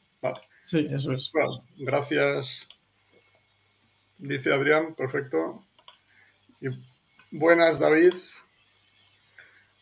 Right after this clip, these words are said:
Speaker 1: Encantado de verte por aquí, como siempre. Y sí, Marcos, adelante. Cuéntanos el viaje a Bristol, a Inglaterra.
Speaker 2: Pues el viaje a,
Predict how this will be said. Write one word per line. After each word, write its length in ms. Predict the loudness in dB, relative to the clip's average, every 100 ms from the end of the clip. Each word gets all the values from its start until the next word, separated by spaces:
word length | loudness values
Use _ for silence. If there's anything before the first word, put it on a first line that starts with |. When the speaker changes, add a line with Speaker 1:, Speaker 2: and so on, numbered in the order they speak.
| _
Speaker 1:
Encantado 500 | -8 -2 2 8 12
de 60 | 12
verte 260 | 10 6 2
por 120 | 2
aquí, 260 | 2 2
como 180 | 0 -2
siempre. 460 | -4 -6 -8 -12 -14 -20 _ _ _ _ _ _ _ _ _ _ _ _ -10
Y 200 | -4 -2 2
sí, 200 | 4 4
Marcos, 420 | 4 0 0 -2
adelante. 560 | 0 0 0 -6 -12 -8
Cuéntanos 880 | -6 0 0 2 0 -2 -6 -10 -14 -16 -16 _ _ _ _
el 140 | 0
viaje 240 | 4 6 6
a 40 |
Bristol, 520 | 4 2 -2 -6 -6 -10
a 80 | -10
Inglaterra. 600 | -4 -2 -2 -4 -4 -8 -10 _ _ -20 -20 _ _ -20 -20 -20 -20 -8 2
Speaker 2:
Pues 260 | 2 2
el 200 | 2 4
viaje 320 | 4 6 6
a, 240 | 6 4